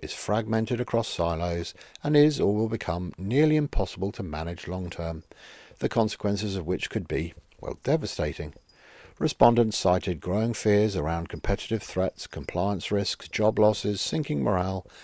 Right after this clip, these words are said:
and missed opportunities to increase revenue by as much as ten percent. Mass data fragmentation refers to the growing proliferation of data spread across a myriad of different locations,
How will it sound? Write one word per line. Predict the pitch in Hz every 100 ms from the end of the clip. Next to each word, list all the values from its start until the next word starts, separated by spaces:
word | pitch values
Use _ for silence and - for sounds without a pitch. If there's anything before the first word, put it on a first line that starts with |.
| - -
and | 160 143
missed | 123 120 113
opportunities | 110 - 101 90 - 85 -
to | 92
increase | 87 98 -
revenue | 87 80 78 76 73 _ _ -
by | 78
as | 78
much | 87 - -
as | 78
ten | - 76 87
percent. | 98 90 85 82 - _ _ - _ - - - - - -
Mass | 127 120
data | - 135 139
fragmentation | 120 110 104 90 87 135 143 104 107
refers | 104 - 107 104
to | -
the | 71
growing | - 98 110 113
proliferation | 117 113 - 104 98 104
of | -
data | 82 82 85
spread | 80 - 82
across | - 85
a | 78
myriad | 80 113 127 117 113 110
of | -
different | 95 - -
locations, | 95 - 85 82 90 87